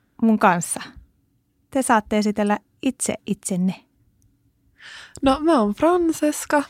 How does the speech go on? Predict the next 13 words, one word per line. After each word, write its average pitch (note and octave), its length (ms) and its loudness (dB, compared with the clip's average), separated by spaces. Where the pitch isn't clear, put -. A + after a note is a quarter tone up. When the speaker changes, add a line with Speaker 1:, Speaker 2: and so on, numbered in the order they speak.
Speaker 2:
mä C#4 60 -2
oon G#3+ 120 -2
kaksikymmentävuotias G#3 1120 -4
ja F#3+ 960 2
mä B3+ 320 -2
oon G3+ 460 0
tosi E4+ 300 -2
iloinen, B3+ 500 -4
positiivinen G3+ 880 -4
ja, A3 240 -2
ja B1 800 -6
joo. C4+ 180 -2
Speaker 1:
Hmm. A#3 220 -2